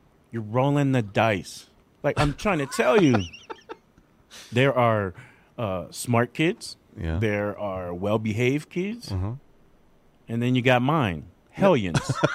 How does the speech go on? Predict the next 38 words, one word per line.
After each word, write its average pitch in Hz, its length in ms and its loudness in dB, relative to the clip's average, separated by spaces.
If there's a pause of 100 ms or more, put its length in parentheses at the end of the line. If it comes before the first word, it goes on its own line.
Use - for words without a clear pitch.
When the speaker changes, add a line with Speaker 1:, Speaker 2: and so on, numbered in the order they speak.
(160)
Speaker 2:
<laughs> - 420 -6
Speaker 1:
Is 120 160 0
it 135 100 2
a 135 80 2
Speaker 2:
Come 117 80 -2
Speaker 1:
gene? 160 300 2
Speaker 2:
on, 208 160 2
Speaker 1:
I - 40 -6
Speaker 2:
man. 127 140 2
Speaker 1:
don't 120 160 2
know. 85 140 -4 (240)
Speaker 2:
Your 127 120 -8
kids 135 260 -4
are 101 100 0
amazing. 85 440 -2
I've 98 200 -2
met, 98 300 0
uh, 92 300 -4
how 117 140 -2
many 123 120 0
of 80 80 -2
them? 69 60 -12
Like, 73 160 -8
three 175 200 0
of 202 80 0
them? 214 180 -8 (160)
Speaker 1:
Look, 120 180 -8 (200)
my 131 140 -6
kids 160 360 -8
are 175 200 -4
amazing, 87 520 -6 (600)
but 127 140 -4
the 123 80 -6
problem 143 480 -2
is 110 460 -6 (800)
they 113 80 -4
don't 127 140 0
behave. 139 440 0